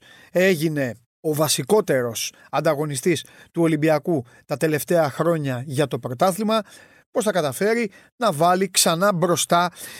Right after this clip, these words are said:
την, α, δική του μηχανή. Έχουν, α, κάθε δίκιο οι φίλοι της ομάδας στην, α, Θεσσαλονίκη να,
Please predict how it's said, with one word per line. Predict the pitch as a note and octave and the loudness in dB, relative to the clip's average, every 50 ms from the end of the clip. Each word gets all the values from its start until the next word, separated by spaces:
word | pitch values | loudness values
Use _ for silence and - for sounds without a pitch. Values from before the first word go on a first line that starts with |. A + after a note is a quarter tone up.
| - _ | -20 _
την, | - G3 F#3+ F3+ F3+ | -4 -2 0 0 2
α, | F3 E3+ D#3+ D#3+ D3+ D3 C#3 C3+ C3 C3 B2+ B2+ B2 A#2+ A2+ A2+ A2+ A2 A#2 - - - - | 2 2 4 2 2 2 0 0 0 -2 -2 -4 -4 -4 -4 -6 -6 -8 -10 -14 -18 -20 -10
δική | - C#3+ E3+ F3 - - G3 | -4 -2 -2 0 0 -2 -2
του | - F3+ | 0 2
μηχανή. | E3+ D#3+ A#2+ D3+ D3 C#3+ D3+ C#3+ B2+ A2 G#2 - | 0 0 0 0 0 0 0 0 -2 -4 -6 -10
Έχουν, | - F#3 F#3+ F3+ - - - D3 C3+ C3 C3 C3 | -2 0 0 0 0 -2 -6 -4 -4 -4 -4 -4
α, | B2+ B2+ B2 A#2+ | -4 -2 -4 -4
κάθε | A#2 - G3+ F#3+ - F3 | 0 0 0 2 2 0
δίκιο | D#3 D3 F3 D#3 - - B2+ A2 G2+ G#2+ - | 0 0 -2 -2 -2 -6 -8 -8 -8 -12 -10
οι | - D#3+ D3 | -8 -6 -6
φίλοι | - - F#3+ F3+ D#3+ C#3 | -2 0 0 0 0 -2
της | - - - | -6 -6 -6
ομάδας | D3 C#3+ D3+ D3+ C#3 C3 A#2+ - - | -4 0 0 0 0 0 -4 -6 -8
στην, | - - - C#3+ C#3+ C#3 | -10 -8 -8 -8 -6 -4
α, | C3+ C3 | -6 -6
Θεσσαλονίκη | - - B2+ G#2+ C#3+ C#3 C3+ C#3+ D#3 D3+ B2+ - B2+ A2+ - - - - - - - - - - - - | -6 -6 -4 -2 -2 -2 -2 -2 -4 -6 -8 -8 -10 -12 -12 -14 -20 -20 -20 -20 -20 -20 -20 -20 -16 -10
να, | C#3 C#3 C#3+ C#3+ C#3+ C#3+ | -8 -6 -4 -2 0 0